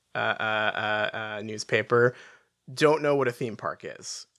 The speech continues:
which is apparently a trait that they share with a lot of people <laughs> who have been to the studio tour, uh,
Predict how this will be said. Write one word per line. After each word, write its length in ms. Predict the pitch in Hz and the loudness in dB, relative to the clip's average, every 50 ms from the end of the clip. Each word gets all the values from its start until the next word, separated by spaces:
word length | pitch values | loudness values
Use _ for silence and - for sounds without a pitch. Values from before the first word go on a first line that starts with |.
| _ | _
which 240 | - 147 180 - - | 2 4 4 6 6
is 120 | 226 214 202 | 4 2 2
apparently 480 | 202 196 202 247 359 494 466 294 233 190 | 0 0 2 2 4 4 6 6 8 8
a 80 | 165 151 | 8 6
trait 340 | - - 190 180 175 - | 4 4 4 4 4 2
that 140 | 160 170 151 | -4 -6 -2
they 140 | 147 139 131 | 0 0 0
share 380 | 131 - - 175 170 175 175 165 | 0 0 2 4 6 6 6 4
with 140 | 147 139 | 2 2
a 120 | 139 127 127 | 2 2 2
lot 260 | 123 131 135 147 160 | 4 4 4 4 4
of 200 | 143 143 143 - _ _ _ _ _ | 4 2 0 -6 _ _ _ _ _
people 600 | - 285 262 - - - 202 180 165 160 180 - _ | 0 0 0 4 6 8 8 8 8 4 0 -4 _
<laughs> 260 | _ _ - - - | _ _ -10 -6 -2
who 120 | - 202 196 | 4 6 6
have 160 | 190 165 151 | 6 6 4
been 200 | 180 180 180 180 | 2 2 2 2
to 80 | 175 | 0
the 140 | 160 156 156 | -2 -2 -4
studio 500 | 160 - - 277 269 220 165 151 135 139 | -6 -4 -2 -2 -2 0 2 2 2 2
tour, 460 | 165 - - 156 139 123 110 123 143 - - - - - - - - | 0 0 0 0 2 2 2 2 0 0 -4 -10 -16 -18 -18 -16 -4
uh, 40 | 214 | 2